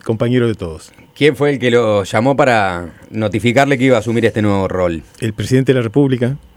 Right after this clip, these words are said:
Speaker 1: El señor presidente de la República, en realidad yo estaba fuera del país hasta el, ese viernes de madrugada que llegué y encontré un mensaje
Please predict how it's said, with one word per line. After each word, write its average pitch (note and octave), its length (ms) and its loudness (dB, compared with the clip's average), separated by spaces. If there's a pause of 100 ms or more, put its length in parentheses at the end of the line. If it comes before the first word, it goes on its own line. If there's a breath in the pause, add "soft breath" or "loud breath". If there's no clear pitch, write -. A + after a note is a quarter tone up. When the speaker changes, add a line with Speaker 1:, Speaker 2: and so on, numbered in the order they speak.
(240)
Speaker 1:
El G#2 100 -10
señor G#2+ 220 -2
presidente A#2 280 0
de A#2 60 0
la A#2+ 60 0
República, B2+ 560 0
en A#2 80 0
realidad C3+ 260 4
yo D3+ 80 -2
estaba D3+ 420 2
fuera D3+ 220 2
del C3 120 2
país C3 440 0 (200)
hasta G#2+ 240 -6
el, G2+ 600 -6 (500)
ese A2+ 300 -2
viernes A#2+ 360 2
de A#2+ 60 0
madrugada A#2 460 2
que A#2+ 100 -2
llegué A2+ 300 0
y C3 40 2
encontré A2+ 360 -4
un A#2 60 0
mensaje G#2+ 520 -4